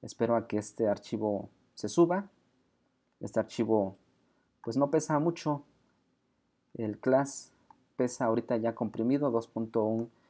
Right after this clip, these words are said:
megabytes. Entonces la subida va a ser rápida. Acá podemos especificar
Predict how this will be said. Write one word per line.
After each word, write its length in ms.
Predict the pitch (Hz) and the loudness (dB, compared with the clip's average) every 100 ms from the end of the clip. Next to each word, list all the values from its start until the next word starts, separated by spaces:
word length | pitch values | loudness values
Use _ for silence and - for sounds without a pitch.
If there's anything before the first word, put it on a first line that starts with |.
| _ _ | _ _
megabytes. 800 | 107 104 101 104 143 180 - - _ _ _ _ _ _ _ _ _ | -4 0 2 2 2 0 -8 -16 _ _ _ _ _ _ _ _ _
Entonces 320 | - 113 131 127 | -12 -4 -2 0
la 100 | 113 | 0
subida 360 | 120 127 127 | 2 2 4
va 80 | 117 | 2
a 40 | |
ser 300 | - 123 117 - _ - | 0 -2 -4 -10 _ -14
rápida. 600 | 113 - 107 - 98 95 _ _ _ _ _ _ _ _ _ _ _ _ _ _ _ _ _ _ _ _ _ _ _ _ _ _ _ - | -6 4 4 4 -6 -8 _ _ _ _ _ _ _ _ _ _ _ _ _ _ _ _ _ _ _ _ _ _ _ _ _ _ _ -8
Acá 240 | - 156 | 0 2
podemos 480 | 147 147 151 135 - | 4 4 4 0 -2
especificar 720 | 117 113 - - - 127 175 | -4 -2 -4 -6 4 4 4